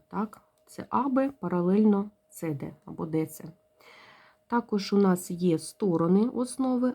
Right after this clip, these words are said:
А Б дорівнює три сантиметри, Б С дорівнює п'ять сантиметрів. Кут А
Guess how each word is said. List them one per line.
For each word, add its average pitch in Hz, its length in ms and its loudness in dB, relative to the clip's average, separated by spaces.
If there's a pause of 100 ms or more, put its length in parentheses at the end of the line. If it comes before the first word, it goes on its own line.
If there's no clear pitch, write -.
(100)
А 185 200 2
Б 165 160 -2
дорівнює 160 720 0
три 185 300 -6
сантиметри, 262 920 -2 (640)
Б 180 300 4
С 175 180 -8
дорівнює 165 560 0
п'ять 196 480 -2
сантиметрів. 247 840 2 (1800)
Кут 226 380 2 (1080)
А 175 320 2